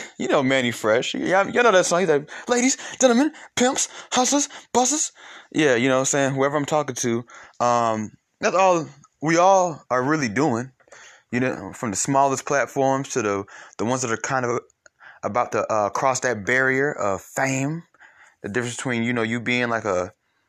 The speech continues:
having a cult-based following to having more of, like, a mainstream following to the, the guys up there, like the Kevin Samuels, who's, who's going mainstream now. And we,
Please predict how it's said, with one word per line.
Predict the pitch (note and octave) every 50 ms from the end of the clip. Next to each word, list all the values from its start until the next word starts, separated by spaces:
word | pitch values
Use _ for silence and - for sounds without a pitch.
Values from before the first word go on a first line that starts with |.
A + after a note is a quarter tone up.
| _ _ _ _ _ _ _ _ -
having | C3+ B2 A2+ G#2
a |
cult-based | G2 - - - D3+ D3+ D3 - - C3 C3 C3+ C3+ - -
following | - C#3 C3+ C3 B2+ C3 C3+ C#3 C#3 C3 C3
to | - A2 G2+ G2
having | G#2+ A2+ A2 G#2 G#2+ G#2
more | G#2 G#2+ A2 G#2+
of, | G#2+ - -
like, | F#2+ G2 G2+ - -
a |
mainstream | F#2 G2 A#2 C#3 D3 D3+ D3 C#3+ - - D3+ C#3+ C#3
following | C3 - C#3 C3+ C3+ C3+ C3+ C#3 C3+
to | - B2+
the, | G#2 G#2 G2+ - - - - - - _ _ -
the | A2 G#2+
guys | A2 B2 B2+ B2+ C3 C3 B2+
up | C3+ C3 - _ -
there, | C3 C3 C3 C3 C3
like | B2 A#2 F#2+
the | - -
Kevin | - - D3 C#3 C3+ C3
Samuels, | - - - C#3 C#3 C#3 C#3 C#3 C#3 C3
who's, | C#3 A#2+ A2 G2+ G#2
who's | B2 C3 B2 A2+
going | - B2 B2+ C3+ C3 B2 B2+
mainstream | C3+ C3+ C#3 C#3 C3+ - - D3 C#3+ C#3+ D3 D3
now. | C#3+ C3 B2+ C3+ C#3 C#3+ C3+
And | G#2 G#2 - - - - - - - - _
we, | - C3